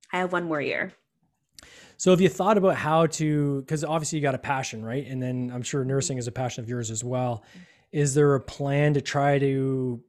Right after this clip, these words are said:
Speaker 2: I guess, as you get into that next stage of your career in nursing, to, to try to integrate it at all, or, or gamify maybe some of that, uh, that job?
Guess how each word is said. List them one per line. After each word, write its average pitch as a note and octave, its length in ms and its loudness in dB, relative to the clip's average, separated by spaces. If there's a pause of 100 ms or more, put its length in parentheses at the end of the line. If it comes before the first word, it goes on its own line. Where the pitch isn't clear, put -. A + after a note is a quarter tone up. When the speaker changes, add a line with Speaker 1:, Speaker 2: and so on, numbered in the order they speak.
(800)
Speaker 2:
I C#3+ 80 -8
guess, C#3 240 -2
as C3+ 140 -2
you C3 80 -6
get C3+ 100 -2
into C#3 200 -4
that C3 120 -2
next C3+ 220 -2
stage C#3+ 280 0
of C3 80 0
your B2+ 140 0
career C#3 500 2
in B2+ 60 0
nursing, C#3+ 460 0
to, C3 200 -2
to A#2 100 -10
try C#3 320 -2
to F3+ 80 4
integrate F#3 380 0
it F#3 140 -2
at F3 60 -2
all, F#3 280 0
or, B2+ 320 -2
or B2+ 60 -6
gamify D3+ 540 0
maybe D3+ 220 -2
some D3+ 220 -6
of D3 120 -4
that, D3 300 0
uh, D3 100 2
that C#3+ 180 0
job? D#3+ 300 -4